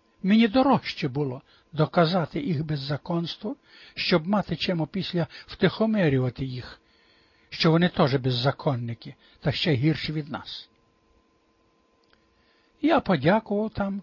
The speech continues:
в управлінні за щиросердну розмову і поспішив з району в лісгосп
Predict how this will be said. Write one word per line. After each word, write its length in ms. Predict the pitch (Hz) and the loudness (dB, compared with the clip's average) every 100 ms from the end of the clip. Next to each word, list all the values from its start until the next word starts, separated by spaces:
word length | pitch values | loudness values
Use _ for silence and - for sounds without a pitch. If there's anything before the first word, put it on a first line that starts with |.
| - | -6
в 40 | |
управлінні 640 | 185 185 185 185 196 185 190 _ _ _ - | -6 -2 -2 0 -2 -4 -6 _ _ _ -4
за 180 | 147 139 | -2 -2
щиросердну 800 | - 170 139 - 170 135 135 | 0 0 0 0 0 0 -4
розмову 600 | 135 123 147 220 220 214 220 _ _ _ _ _ - | -4 -4 -2 0 0 -2 -8 _ _ _ _ _ -4
і 120 | 262 | -2
поспішив 720 | 247 - - 170 277 247 135 _ - | 0 -2 -2 0 2 0 -2 _ -4
з 120 | 143 | 2
району 380 | 160 160 214 233 | 4 4 2 0
в 60 | |
лісгосп 580 | 262 233 - - - | 0 -2 -6 -14 -14